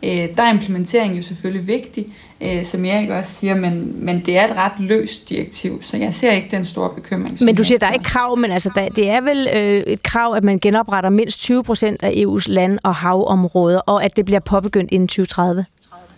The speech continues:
Speaker 1: Ja, det er et krav, at man, at man laver tiltag, der,
Speaker 2: Mm.
Speaker 1: der sikrer det. Men det er ikke sådan, at du bliver målt på, hvorvidt du så har, har opnået resultatet, men blot på de tiltag, du tager.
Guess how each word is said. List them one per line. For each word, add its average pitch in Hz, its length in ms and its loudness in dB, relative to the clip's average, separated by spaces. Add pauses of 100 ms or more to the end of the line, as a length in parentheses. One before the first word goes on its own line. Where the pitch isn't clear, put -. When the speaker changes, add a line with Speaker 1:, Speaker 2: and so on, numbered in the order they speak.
(540)
Speaker 1:
Ja, 247 40 4
det 214 80 6
er 247 100 6
et 240 60 -8
krav, 294 220 4
at 208 100 2
man, 202 240 0
at 202 140 0
man 208 140 0
laver 202 200 2
tiltag, 202 580 -6 (460)
der, 214 120 2
Speaker 2:
Mm. 196 60 0
Speaker 1:
der 208 140 -4
sikrer 247 420 -4
det. 185 160 -8 (240)
Men 196 240 2
det 202 80 2
er 214 40 4
ikke 240 160 2
sådan, 208 360 2
at - 200 -4
du 208 80 0
bliver 190 200 0
målt 214 320 2
på, 196 100 2
hvorvidt 185 360 0
du 190 60 -6
så 190 160 -6
har, 180 360 -6
har 196 140 -6
opnået 196 440 0
resultatet, 180 580 -6
men 180 240 -4
blot 196 260 -4
på 196 60 -14
de 196 100 -4
tiltag, 220 460 -2
du 202 40 -12
tager. 185 260 -4